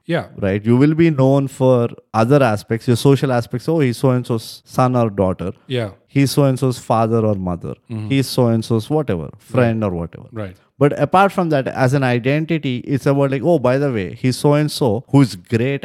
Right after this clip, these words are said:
Speaker 2: at finance."
Speaker 1: Yeah.
Speaker 2: Or he's so-and-so who's, who's an electrical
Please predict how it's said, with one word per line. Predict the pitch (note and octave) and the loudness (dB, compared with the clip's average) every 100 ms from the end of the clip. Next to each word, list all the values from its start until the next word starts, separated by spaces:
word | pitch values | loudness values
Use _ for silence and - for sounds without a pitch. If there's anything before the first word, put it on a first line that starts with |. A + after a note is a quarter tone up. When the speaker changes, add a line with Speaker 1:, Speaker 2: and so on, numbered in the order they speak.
| A#2+ | -6
Speaker 2:
at | A2 - - - | -6 -8 -18 -8
finance." | D#3+ F3 G2 F#2 - - | -4 -2 -4 -8 -14 -10
Speaker 1:
Yeah. | A#2+ F#2 | -10 -6
Speaker 2:
Or | - B2 | 0 2
he's | C3 - | 2 2
so-and-so | D#3 D#3 D3+ C3 | 2 2 2 2
who's, | C3 C3 A#2 | 2 0 0
who's | B2+ B2 | 0 2
an | B2 | -2
electrical | A#2 A#2+ - A#2 | -2 -4 -6 -4